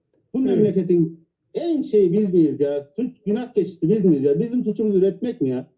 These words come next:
Speaker 1: Bizim suçumuz Atatürk'ün şu emanet ettiği topraklara sahip çıkmak mı ya? Biz de mi satalım, savalım, üretimi buralarda? Irak, İran, bu tarafa Ankon domates ekti. Bizim Kundu, Karaçalı bu bölge. O dönemde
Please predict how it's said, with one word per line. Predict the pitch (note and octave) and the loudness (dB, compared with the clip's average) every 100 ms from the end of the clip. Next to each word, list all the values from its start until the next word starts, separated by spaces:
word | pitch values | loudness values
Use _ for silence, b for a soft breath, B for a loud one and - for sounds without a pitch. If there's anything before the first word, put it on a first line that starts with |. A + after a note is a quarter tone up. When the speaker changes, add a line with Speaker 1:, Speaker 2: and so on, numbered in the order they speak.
| _ _ | _ _
Speaker 1:
Bizim | B3 D4+ - | -2 0 0
suçumuz | A3+ B3 B3 | -2 0 0
Atatürk'ün | G#3 A3 G#3+ G3 G#3+ | 0 -2 -2 0 0
şu | - | 2
emanet | G#3+ G#3 G#3+ G#3+ | 2 2 -2 0
ettiği | F#3+ - E3+ | -2 0 -2
topraklara | F3+ F#3 F3+ F3 E3+ | -2 -4 -6 -4 -4
sahip | E3 E3+ G#3+ | -2 0 -2
çıkmak | - - C3+ B2 | -6 -8 -6 -4
mı | |
ya? | B2 - _ _ _ _ - | -4 -6 _ _ _ _ 0
Biz | E4 D#4 | 2 2
de | D#4 | 0
mi | B3+ | -2
satalım, | B3 A#3 A3+ G#3 | -6 -4 0 0
savalım, | A3 A3 G3+ F#3+ F#3 - | 0 -2 -2 -4 -6 -4
üretimi | A#3 G#3+ G#3 G#3 | -2 -2 -2 2
buralarda? | G#3 B3+ A3+ G3+ - _ _ _ _ _ _ _ _ _ _ _ _ _ _ _ _ | 2 0 -6 -8 -12 _ _ _ _ _ _ _ _ _ _ _ _ _ _ _ _
Irak, | - A3+ A3 - | 4 4 0 -6
İran, | G#3 A#3 A3+ G#3 A3 - _ _ _ _ - | -4 -2 -2 -4 -8 -16 _ _ _ _ -4
bu | G#3+ | -2
tarafa | A3 F3 A3 - _ | -2 -2 -4 -6 _
Ankon | F3 G#3 F#3 F3 | -6 -4 0 0
domates | F3+ G3 F3 D3+ | 0 0 0 0
ekti. | C3+ - E3+ - C3+ | -2 -2 -2 -2 -4
Bizim | C#3 D#3+ | 0 0
Kundu, | E3 E3+ E3 D#3 D#3 - | 2 2 2 2 0 -4
Karaçalı | - D3+ D#3 E3 D3+ D3+ | -6 -6 -4 -4 -4 -2
bu | D#3 | 0
bölge. | D#3 C3+ D3 F#3+ - _ _ _ _ _ - | 0 0 -2 -4 -12 _ _ _ _ _ -2
O | G3+ | 0
dönemde | G3+ F3+ F3+ G3+ | 2 2 2 0